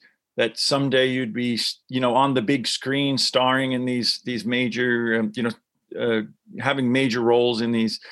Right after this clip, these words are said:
in these major motion pictures? You, you did stunt work for Charlie's Angels, for Terminator Two, for, um,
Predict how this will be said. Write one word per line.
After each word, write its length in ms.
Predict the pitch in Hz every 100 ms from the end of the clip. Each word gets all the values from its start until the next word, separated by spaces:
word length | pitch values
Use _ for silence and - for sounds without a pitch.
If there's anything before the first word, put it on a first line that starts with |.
| - _
in 120 | - 123
these 220 | 127 107
major 320 | 127 123 123
motion 340 | 123 120 120
pictures? 400 | 113 127 - 123
You, 120 | 117 120
you 200 | 127 113
did 180 | 131
stunt 240 | 104 131 127
work 220 | 127 -
for 60 | 113
Charlie's 480 | - 131 131 127
Angels, 480 | 120 123 113 120 117
for 120 | -
Terminator 580 | 110 - 131 127 123 117
Two, 440 | 110 - 127 123 113
for, 380 | - 110 107 104 - - _
um, 840 | - 113 117 113 113 110 110 110 104